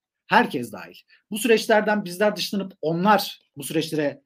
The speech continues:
liyakatsiz olmalarına rağmen dahil ediliyorsa, bunu kim istiyorsa, kim, e, işte bu ülkede bebekler, e, açlıktan ölürken, işte,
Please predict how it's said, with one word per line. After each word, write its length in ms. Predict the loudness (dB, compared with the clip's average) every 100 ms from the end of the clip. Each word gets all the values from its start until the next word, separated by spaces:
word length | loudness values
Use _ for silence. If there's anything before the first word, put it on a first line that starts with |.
| -10
liyakatsiz 580 | 2 4 4 4 0 0
olmalarına 460 | 0 2 2 2 2
rağmen 340 | 2 2 0
dahil 260 | 2 2 2
ediliyorsa, 440 | 0 -2 -2 -2
bunu 140 | -6 0
kim 160 | 2
istiyorsa, 640 | 2 0 -6 -4 -6 -8 _ _ _ _ _ _ _ _ -6
kim, 400 | 4 6 6 -2 -20 _ _ -6
e, 420 | 0 2 2 0 -4
işte 280 | -4 -2
bu 120 | -2 -2
ülkede 380 | 0 0 0 0
bebekler, 560 | 2 2 2 0 -2 _ _ _ _ -12
e, 340 | -6 -2 -2 0
açlıktan 440 | 0 0 -4 -2
ölürken, 580 | 0 0 2 0 -2 _ _ _
işte, 500 | -16 -12 -4 -4 -4